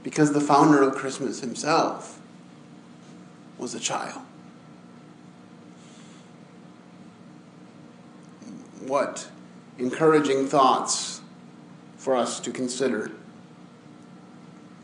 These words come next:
and to remember to serve others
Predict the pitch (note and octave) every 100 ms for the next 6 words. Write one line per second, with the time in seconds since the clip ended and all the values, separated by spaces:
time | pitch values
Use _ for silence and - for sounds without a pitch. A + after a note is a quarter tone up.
0 | - - - B2+ C3 C#3+ C#3 B2+ C#3 D3
1 | C#3 A2+ G#2+ - - A#2 - - - -
2 | - - - - - - - - - -
3 | - - - - - - - - - -
4 | - - - - C3+ - D3+ C#3+ C3+ A#2+
5 | G#2+ - -